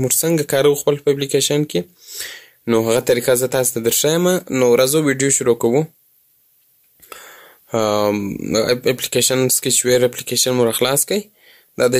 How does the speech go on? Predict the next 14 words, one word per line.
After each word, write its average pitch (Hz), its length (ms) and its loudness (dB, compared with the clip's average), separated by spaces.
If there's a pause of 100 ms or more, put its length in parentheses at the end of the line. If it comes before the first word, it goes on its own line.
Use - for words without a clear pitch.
جمع 147 280 2
بټن 135 280 2
ور 117 180 2
وهو. 113 200 2 (2250)
د - 120 -8
هغه 113 180 2
څخه - 140 -4
وروسته 120 400 2 (1500)
د - 20 4 (2250)
انیمیشن 117 640 0
په 120 140 0
نامه 113 240 2
باندې 139 280 0 (520)
زه 120 140 4